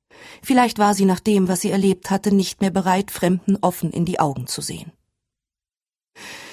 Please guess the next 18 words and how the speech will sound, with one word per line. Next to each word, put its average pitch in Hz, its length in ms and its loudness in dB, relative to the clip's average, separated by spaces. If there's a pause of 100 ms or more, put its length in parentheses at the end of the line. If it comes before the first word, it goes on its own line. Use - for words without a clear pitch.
(140)
Da 202 140 4
ich 202 160 0
einen 202 140 6
leichten 208 340 2
Schwindel 214 380 2
verspürte, 190 640 0 (340)
drehte 214 320 2
ich - 180 -2
einen 185 220 4
Eimer 185 360 2
um, 165 200 0 (320)
setzte 208 360 0
mich 190 140 2
darauf 185 380 0
und - 140 -2
betrachtete 180 600 -4
die 170 100 -4
Umgebung. 151 500 -2